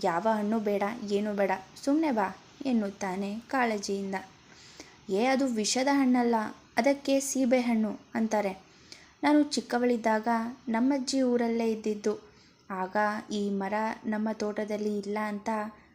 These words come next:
ನಾನು ಮತ್ತೆ ನನ್ನ ಜೊತೆ ಇದ್ದ ಸ್ವಲ್ಪ ಫ್ರೆಂಡ್ಸ್ ಎಲ್ಲ ಸೇರಿ ಪಕ್ಕದ ತೋಟಗಳಿಗೆ ಹೋಗಿ ಕದ್ದು ಮರ ಹತ್ತಿ ತಿಂತಿದ್ವಿ ಗೊತ್ತಾ?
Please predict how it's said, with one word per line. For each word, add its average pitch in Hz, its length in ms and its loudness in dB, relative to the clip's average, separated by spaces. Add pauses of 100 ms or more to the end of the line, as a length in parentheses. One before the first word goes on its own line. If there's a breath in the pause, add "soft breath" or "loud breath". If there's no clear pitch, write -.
(120 loud breath)
ನಾನು 185 320 -4
ಮತ್ತೆ 247 420 0
ನನ್ನ 240 260 0
ಜೊತೆ 247 360 -2
ಇದ್ದ 214 220 -4
ಸ್ವಲ್ಪ 214 380 -4
ಫ್ರೆಂಡ್ಸ್ 208 420 -2
ಎಲ್ಲ 214 200 0
ಸೇರಿ 202 500 -4 (460 loud breath)
ಪಕ್ಕದ 285 360 2
ತೋಟಗಳಿಗೆ 233 680 2
ಹೋಗಿ 233 500 0 (240)
ಕದ್ದು 202 420 0
ಮರ 202 300 2
ಹತ್ತಿ 214 340 -2
ತಿಂತಿದ್ವಿ 208 560 -2
ಗೊತ್ತಾ? 202 560 -2